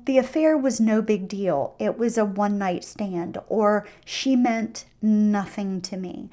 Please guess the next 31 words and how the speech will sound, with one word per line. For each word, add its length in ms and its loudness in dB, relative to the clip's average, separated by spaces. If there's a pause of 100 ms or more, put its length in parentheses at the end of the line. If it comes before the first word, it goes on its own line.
(280)
Or 300 2
if 200 0
it 220 2
was 400 4
pornography, 920 -2 (280)
"Well, 260 2
those 520 4
people, 720 0
those 340 2
women 560 2
don't 300 0
mean 420 2
anything 560 -2
to 140 -8
me. 400 -6 (300)
I 240 6
love 440 2
you, 540 0 (100)
I 200 -2
don't 480 -2
love 320 -2
them." 480 -6 (280)
He's 300 6
minimizing 1400 4
the 100 -4
severity 1040 -2 (100)
of 180 -2
his 340 -4 (120)
own 360 2
bad 340 0
behavior. 840 -2